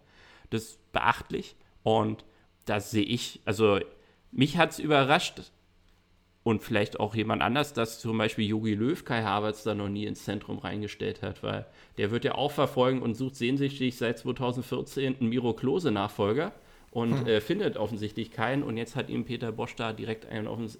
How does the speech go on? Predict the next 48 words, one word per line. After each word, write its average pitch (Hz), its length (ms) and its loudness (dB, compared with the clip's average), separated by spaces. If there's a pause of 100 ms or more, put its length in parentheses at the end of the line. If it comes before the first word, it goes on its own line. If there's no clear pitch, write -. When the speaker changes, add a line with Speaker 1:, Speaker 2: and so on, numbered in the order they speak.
Speaker 1:
äh, 104 160 0
Silbertablett 110 600 -2
serviert. 98 400 -6 (360)
Speaker 2:
Wäre 113 200 -4
eine 98 80 4
Speaker 1:
Und - 80 4
Speaker 2:
Idee, 139 220 2
ja. 104 260 -4 (300)
<laughs> 151 100 -4 (840)
Bin - 140 -6
ich 131 80 -10
mal 139 140 -2
Speaker 1:
ist 120 120 4
auch 117 160 8
Speaker 2:
gespannt. - 40 4
Speaker 1:
die 120 60 6 (280)
Frage, 139 340 12
äh, 117 320 10
ob - 180 4
die 123 120 8
Bayern 113 400 8
da 113 200 8
wirklich 117 280 0
zuschlagen 139 460 0
wollen 135 180 2
bei 131 140 2
Kai 135 100 -4
Havertz, 127 600 0
weil 110 120 -2
dann 113 220 -2
ein 110 220 -2
Herr 110 140 0
Lewandowski 113 1500 -2
Speaker 2:
Hm. 139 40 2
Speaker 1:
vielleicht - 400 -2
ein 120 40 -4
bisschen 127 380 -2
erzürnt 123 440 0
ist, 127 200 2
ob 107 140 -6
man 117 140 -4
jetzt 117 160 -6
einen 117 80 -2
Nachfolger 120 460 0
für 127 100 -6
ihn 139 180 -2
verpflichtet 110 500 -2
hat, 127 200 -4